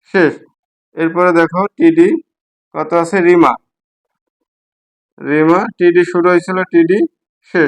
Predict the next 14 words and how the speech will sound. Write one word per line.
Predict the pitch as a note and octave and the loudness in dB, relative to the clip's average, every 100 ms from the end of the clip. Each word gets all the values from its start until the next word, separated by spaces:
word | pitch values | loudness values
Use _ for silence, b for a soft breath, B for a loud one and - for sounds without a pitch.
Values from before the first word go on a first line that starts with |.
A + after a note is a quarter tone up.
| - | -2
শুরু | F3 F#3 | -6 -4
করলে | G#3 F#3 F#3 | -2 -4 -4
শেষ | F3+ - | -10 -8
করতে | E3+ D#4 - | -8 -2 0
হবে। | A#3+ B3 _ _ _ | 0 -6 _ _ _
এরপরে | - D#3+ E3 F#3 B3+ E4 _ _ _ - | -4 -4 0 0 0 -4 _ _ _ -2
টিডিতে | F3 F3 F3+ F#3 F#3+ | 0 2 2 0 0
আছে | F#3 F#3+ | -2 -4
আমাদের | F#3+ F#3 F#3 | -4 -4 -6
কত? | F3+ G3+ A3 - _ _ _ D3 | -4 -2 -4 -8 _ _ _ -8
দুই। | D#3 E3 B2 - _ _ _ _ _ _ | 2 2 2 -6 _ _ _ _ _ _
টিডি | E3 E3 E3+ | 0 0 0
শুরু | F3+ F3 F#3 | -2 0 0
হয়েছিল, | F3+ G3 | -2 -4